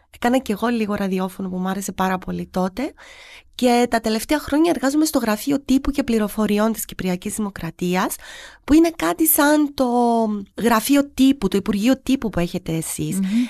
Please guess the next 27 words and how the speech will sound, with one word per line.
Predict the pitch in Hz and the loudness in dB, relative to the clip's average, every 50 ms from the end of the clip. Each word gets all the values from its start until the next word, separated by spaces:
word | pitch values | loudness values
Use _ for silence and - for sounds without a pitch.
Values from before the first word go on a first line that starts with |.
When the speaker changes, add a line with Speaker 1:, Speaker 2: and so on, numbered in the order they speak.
| - - - | -4 -8 -6
Speaker 1:
Εμάς, | - 208 208 208 202 202 196 202 233 302 - - - - - - | -2 -2 0 0 0 0 0 0 0 0 0 0 0 -2 -2 -4
αυτός | - - 180 185 - - - - - _ - - 214 - | -4 -2 -2 -2 -2 -4 -8 -12 -14 _ -4 0 2 4
ο | |
οργανισμός | 277 262 233 240 226 202 185 - 190 180 170 170 190 277 381 - - - - - - - - _ _ - | 4 4 4 2 2 2 0 0 0 0 0 0 -2 -4 -4 -8 -10 -16 -20 -20 -20 -20 -20 _ _ -6
Ε, | - 190 185 185 185 190 - - - - | -2 0 0 2 2 0 -2 -4 -8 -6
ανάγεται | 185 175 190 233 240 311 320 | -4 -2 0 0 0 2 0
στα | 311 - 240 | 0 0 -2
χρόνια | 202 - - 220 233 269 277 285 | -4 -4 -2 -2 0 0 -2 -2
της | 277 269 262 254 247 - | -4 -4 -4 -4 -4 -4
αποικιοκρατίας, | 208 - 196 - - 202 185 - - 185 185 185 233 240 226 208 - | -6 -6 -10 -10 -8 -8 -8 -6 -6 -8 -6 -4 -2 -2 -2 -2 -2
είναι | 220 226 226 | -4 -4 -4
βρετανικό | 220 - 220 - 247 240 233 208 - - 220 240 | -6 -8 -6 -4 -4 -2 -2 -4 -2 -2 0 0
λίγο | 247 226 214 180 - 180 | 0 0 -2 -2 -4 -4
κατασκεύασμα. | 160 - 170 - 156 156 - - - 170 160 147 151 139 135 - 143 139 | -6 -6 -8 -8 -8 -10 -8 -6 -4 -4 -4 -4 -4 -6 -8 -8 -8 -10
Speaker 2:
Μμμ. | 139 - - - - - - - - - _ - | -10 -12 -14 -20 -20 -20 -20 -20 -20 -20 _ -10
Speaker 1:
Και | - 185 | -10 -8
πρέπει | - 196 208 233 277 | -6 -4 -4 -2 -2
να | 294 262 226 | -2 -2 -4
πω | - - - 202 220 240 233 - - | -4 -6 -6 -4 -4 -4 -4 -6 -6
ότι | - 196 226 233 - - 247 240 - - | -4 -4 -4 -4 -4 -6 -6 -6 -4 -4
ένας | - 208 233 262 277 - | -2 -2 0 0 -2 -2
από | 277 - 254 | -4 -6 -6
τους | - 240 208 | -8 -6 -6
διευθυντές | 202 196 202 196 - - - 190 180 202 233 254 | -4 -4 -4 -4 -6 -6 -6 -4 -4 -4 -4 -4
του | - 294 | -2 -2
γραφείου | 277 254 208 185 - - 202 185 180 175 165 | -2 -2 -2 -4 -4 -4 -2 -2 -2 -2 -2
μου | 160 160 160 175 | -4 -4 -6 -8